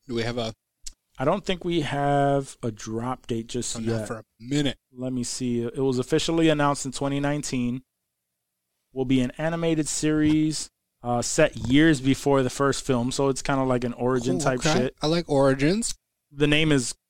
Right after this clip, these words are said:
Speaker 2: uh, Secrets of the Mogwai, so kind of thought that. And, um, I don't believe we have a set date just yet. Just that it's,
Speaker 1: Eh.
Speaker 2: uh,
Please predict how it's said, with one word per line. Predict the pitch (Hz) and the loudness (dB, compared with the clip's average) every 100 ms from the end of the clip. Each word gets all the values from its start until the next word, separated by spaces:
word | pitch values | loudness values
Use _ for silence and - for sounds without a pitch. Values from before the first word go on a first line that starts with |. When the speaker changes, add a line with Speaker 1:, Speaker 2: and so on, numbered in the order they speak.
| _ | _
Speaker 2:
uh, | 131 123 | 2 2
Secrets | - 151 147 135 | 4 2 2 2
of | 135 | 0
the | 117 | 2
Mogwai, | 117 131 123 117 110 110 - _ _ _ | 2 2 2 0 -2 -4 -10 _ _ _
so | 117 113 110 - | -8 -6 -8 -14
kind | - 135 117 | -8 -6 -6
of | - _ _ _ | -10 _ _ _
thought | 123 123 | -4 -4
that. | - 127 135 _ _ _ _ _ _ | -4 -4 -6 _ _ _ _ _ _
And, | 131 139 139 143 143 | -2 0 2 2 2
um, | 147 165 185 190 190 196 190 190 202 _ _ | 2 2 0 -4 -4 -6 -6 -8 -10 _ _
I | 127 | -6
don't | 123 156 160 | -2 -2 -2
believe | 143 143 147 147 131 | -2 0 2 2 2
we | 131 127 | 0 -2
have | 101 - 131 131 131 131 127 123 | -2 -2 2 4 6 4 2 -2
a | 123 | -6
set | - - - 131 - 107 | -6 -4 -4 -4 -6 -4
date | 123 104 101 | -4 -4 -6
just | 123 120 - | -4 -2 0
yet. | 120 107 - | -2 -2 -6
Just | 139 - | -6 0
that | 143 135 | 2 2
it's, | 127 123 | 0 -2
Speaker 1:
Eh. | 127 127 127 - _ _ _ _ _ _ _ _ - | -6 -8 -12 -16 _ _ _ _ _ _ _ _ -10
Speaker 2:
uh, | 139 151 160 | -6 -4 -4